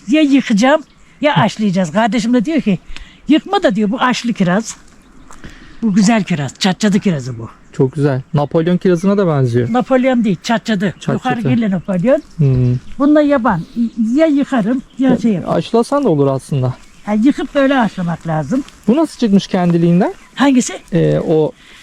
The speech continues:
Speaker 2: yaban kirazı.
Speaker 1: Şimdi çeki-, çekirdek dökülüyor ya.
Speaker 2: Hı, ondan.
Speaker 1: E, heh, onlardan
Speaker 2: Ha, ondan.
Speaker 1: dök-, oluyor.
Speaker 2: Anladım.
Speaker 1: Ama şimdi şu dökülüyor desem yalan. Çünkü ben dikerken yanlışlık yaptım. Bütün meyveleri çarşıdan aldım ya.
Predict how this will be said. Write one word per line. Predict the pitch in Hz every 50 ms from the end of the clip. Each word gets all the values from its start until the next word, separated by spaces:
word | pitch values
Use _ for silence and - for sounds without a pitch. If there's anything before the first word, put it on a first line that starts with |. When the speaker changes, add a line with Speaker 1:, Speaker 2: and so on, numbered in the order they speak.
| - -
Speaker 2:
yaban | 156 151 147 147 165 160 160 160
kirazı. | 151 - 170 151 151 143 143 226 294 -
Speaker 1:
Şimdi | - - 320 311 294 311 233 -
çeki-, | - 320 302 - 330 233 - - - -
çekirdek | - 311 247 302 254 302 277 - -
dökülüyor | 311 262 - 339 359 349 349 277
ya. | 208 165 131 - - -
Speaker 2:
Hı, | - 190 175
ondan. | - 190 190 190 185 151
Speaker 1:
E, | - 240 214
heh, | 185 - 262 269 190 - -
onlardan | 247 262 254 240 240 220
Speaker 2:
Ha, | 240 226
ondan. | 220 - -
Speaker 1:
dök-, | - - - 180
oluyor. | 165 156 151 147 123 107 - - - - - - -
Speaker 2:
Anladım. | - 139 135 131 123 117 - - - - _ _ _ _ - -
Speaker 1:
Ama | - 294 320 320 277 - - 233 -
şimdi | - - - - 330 302 262
şu | - - 302 294 226 190
dökülüyor | 185 269 - - 339 339 339 320 233
desem | 311 - - 320 320 285 269
yalan. | 269 254 240 220 202 -
Çünkü | - 277 294 285 285 - - - - - - - - - - - - - - 185
ben | 208 269 302 311 233
dikerken | 262 - - 247 214 175 - 214 202
yanlışlık | 190 190 185 180 180 170 - - 175 - -
yaptım. | 170 160 - - 170 160 185
Bütün | 202 - - 311 311 294 262 175
meyveleri | 226 240 240 247 233 254 240 254 233 208
çarşıdan | - 262 247 226 - - 262 254
aldım | 262 262 262 220 392 320
ya. | 220 143 110